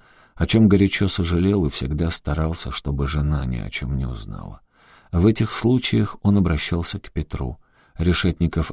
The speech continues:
выручал брата, всякий раз придумывая всё новые алиби. Но Настя была далеко не дура, и обманывать её становилось всё труднее. Да и устал Решетников от всего этого.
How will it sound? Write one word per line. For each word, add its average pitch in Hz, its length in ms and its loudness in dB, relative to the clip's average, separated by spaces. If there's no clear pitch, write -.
выручал 85 560 0
брата, 71 500 -4
всякий 80 340 0
раз 80 300 0
придумывая 85 800 2
всё - 240 0
новые 76 500 2
алиби. 60 480 -8
Но 87 180 4
Настя 87 380 2
была 82 260 2
далеко 78 420 -2
не 76 140 2
дура, 65 380 -4
и 90 80 -2
обманывать 82 680 2
её 87 200 2
становилось 73 720 0
всё - 220 -4
труднее. 57 580 -8
Да 92 140 4
и 101 120 8
устал 71 560 0
Решетников 71 800 -4
от - 140 -4
всего - 440 -4
этого. - 440 -8